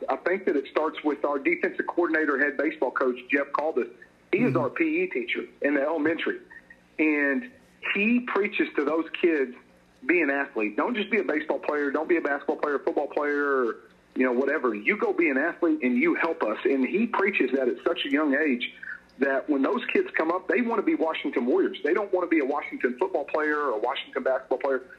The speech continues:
Speaker 1: They just wanna be a Washington Warrior,
Speaker 2: Mm.
Speaker 1: and they take pride in that. And I really think he does a great job at that elementary. And then our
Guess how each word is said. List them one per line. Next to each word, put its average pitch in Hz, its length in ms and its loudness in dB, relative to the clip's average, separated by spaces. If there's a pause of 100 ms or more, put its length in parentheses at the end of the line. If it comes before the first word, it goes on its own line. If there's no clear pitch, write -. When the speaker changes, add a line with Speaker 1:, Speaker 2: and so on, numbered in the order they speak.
(300)
Speaker 1:
They 156 140 2
just 190 220 -2
wanna 180 160 2
be 151 200 2
a 117 100 0
Washington 135 640 -2
Warrior, 123 380 0 (300)
Speaker 2:
Mm. 139 220 2
Speaker 1:
and 131 140 0
they 131 180 2
take 131 280 0
pride 165 320 0
in 127 80 2
that. 127 160 2
And 143 100 -2
I 135 80 0
really 170 320 0
think 160 160 0
he 175 120 -4
does 156 200 2
a 123 60 2
great 151 260 0
job 143 240 -2
at - 100 -4
that 127 140 0
elementary. 151 640 0 (360)
And 143 160 0
then 160 160 2
our 147 220 -2